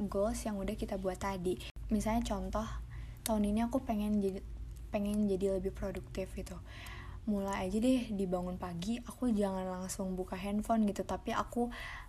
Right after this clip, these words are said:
bangun kayak gitu, em, beresin kasur, atau kayak sesimpel aku minum air putih, jalan-jalan ke dapur, jangan lu main handphone, kayak gitu.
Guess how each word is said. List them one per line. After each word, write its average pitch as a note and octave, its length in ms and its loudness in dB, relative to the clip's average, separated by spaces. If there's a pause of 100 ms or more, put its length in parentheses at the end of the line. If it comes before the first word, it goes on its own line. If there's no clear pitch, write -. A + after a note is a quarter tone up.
(160)
bangun G3 480 2
kayak B3 320 6
gitu, F#3 560 2
em, F3+ 360 -2
beresin F3+ 520 -2
kasur, - 480 -4
atau A#3 240 -2
kayak G#3 240 0
sesimpel G#3+ 400 2
aku A#3+ 160 0
minum A#3 240 4
air G3+ 160 -2
putih, G3+ 400 2
jalan-jalan G3 400 2
ke F#3+ 80 -2
dapur, F3 320 2
jangan G3+ 240 4
lu G3+ 80 4
main G3 160 0
handphone, G#3+ 480 4
kayak G#3 280 0
gitu. F#3+ 200 2